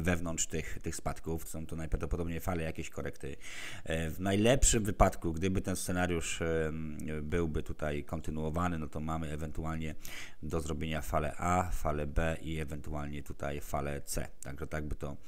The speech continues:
e, wyglądało, jeżeli chodzi o jakąś, jakąś większą korektę, e, spadkową, ale o charakterze prostym. To jest prosta korekta A, B, C, trzy fale wykonane i to wszystko, co, e, jest potrzebne, żeby tą korektę oczywiście, e, wykonać. Unieważniony,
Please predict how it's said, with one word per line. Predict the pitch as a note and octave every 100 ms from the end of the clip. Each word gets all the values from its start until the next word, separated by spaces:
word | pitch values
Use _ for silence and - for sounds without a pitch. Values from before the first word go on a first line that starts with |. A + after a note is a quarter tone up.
| - - - -
e, | - D2+ D2+ D2+
wyglądało, | D#2 D#2 D#2 D#2+ D#2+
jeżeli | D#2 D#2+ D2+
chodzi | F2 D2 C2+
o | D2+ D2
jakąś, | C#2+ D2+ D#2+ - -
jakąś | D2 - D2+ - -
większą | E2 D#2 - C#2+
korektę, | C#2+ D#2 D#2 - F#2+ - - - -
e, | F2
spadkową, | D#2+ - - - G2+ F#2+
ale | - E2 E2
o | D2+
charakterze | D2+ F2 D#2 - -
prostym. | F2+ F2+ - -
To | C#2+
jest | -
prosta | F#2 - F#2
korekta | F2 - -
A, | F#2
B, | E2
C, | - F2+
trzy | - -
fale | G2 E2+ D#2+
wykonane | D2 - C#2 D2+ D2+
i | C#2+ - D#2+
to | - C#2+ D2+ - - - - - - - - - - -
wszystko, | - F2 -
co, | D#2 D2 C#2+ - - - - -
e, | D#2 D#2
jest | D2+
potrzebne, | - - D2 C#2+
żeby | C#2 C#2+
tą | D2
korektę | C#2 C#2 - D2 C#2+ -
oczywiście, | - C#2 - - D2 - -
e, | C#2+
wykonać. | D#2 F2 E2+ D2 -
Unieważniony, | E2+ D#2+ D#2 F#2+ G#2+ G2+ G2+ G#2 G#2